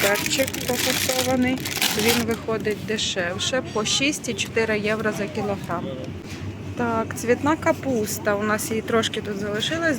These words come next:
Два і дев'ять євро за кілограм. Так, також є в нас редис. Е, ось тут його так двісті п'ятдесят грамів.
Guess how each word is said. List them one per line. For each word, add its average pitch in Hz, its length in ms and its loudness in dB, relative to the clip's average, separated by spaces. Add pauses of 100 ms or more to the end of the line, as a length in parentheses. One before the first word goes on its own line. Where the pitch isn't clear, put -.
(120)
Два 277 220 6
і 285 120 4
дев'ять 226 600 0
євро 247 340 2
за 214 220 0
кілограм. 226 720 -2 (1400)
Так, 202 340 4 (160)
також 247 360 4
є 220 200 4
в 233 60 2
нас 226 400 4
редис. 220 680 6 (680)
Е, 101 260 6 (1400)
ось 196 100 -2
тут - 340 -2
його 202 140 -4
так 202 100 -2 (240)
двісті 214 320 2
п'ятдесят 208 540 2
грамів. 202 540 6